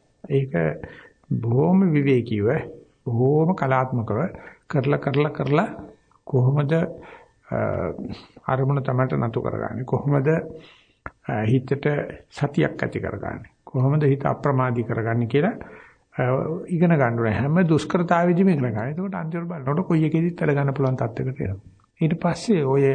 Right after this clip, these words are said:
ඒ කෙනාගේ චරිත ලක්ෂණ වල හැටියට දහහතර ආකාරයකට රූපේ විතරක් වශී කර ගන්න පුළුවන්. ආනාපානේ දහහතර ආකාරයක් නාම කර්ම, මේ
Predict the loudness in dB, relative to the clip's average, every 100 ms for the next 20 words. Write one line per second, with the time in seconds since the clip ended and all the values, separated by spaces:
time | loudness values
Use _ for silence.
0 | 0 -12 -20 -20 _ _ 0 0 2 2
1 | 2 2 0 0 0 2 0 0 0 2
2 | 0 2 0 2 2 2 2 0 0 0
3 | 0 0 0 -2 -2 2 2 4 2 2
4 | 0 -2 -4 -8 -20 -20 _ _ _ _
5 | _ _ _ _ -8 -4 0 0 0 0
6 | 2 2 2 0 0 0 0 -2 0 0
7 | 0 0 0 -2 0 -2 -2 -4 -8 -8
8 | -2 0 0 0 0 0 0 -4 -6 -6